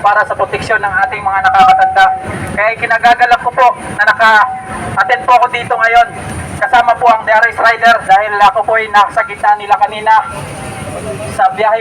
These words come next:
po, galing Liwasang Bonifacio. Medyo kinakabahan po ako kasi kapag kakamalang nangangalakal po yung aking bisikleta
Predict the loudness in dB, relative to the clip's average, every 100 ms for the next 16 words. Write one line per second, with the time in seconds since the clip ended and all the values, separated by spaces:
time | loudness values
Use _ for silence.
0 | -2 -2 -4 -8 -4 -2 -2 -4 -6 -4
1 | -2 -4 -4 -2 -2 -2 -6 -6 -10 -6
2 | -6 -6 -6 -6 -4 -4 -4 -4 -8 -10
3 | -6 -2 -2 -2 -6 -6 -10 -10 -10 -10
4 | -10 -10 -6 -4 -4 -2 -2 -2 -2 -2
5 | -2 -2 0 0 0 0 -4 -4 -2 -2
6 | -2 -4 -10 -8 -6 -4 -2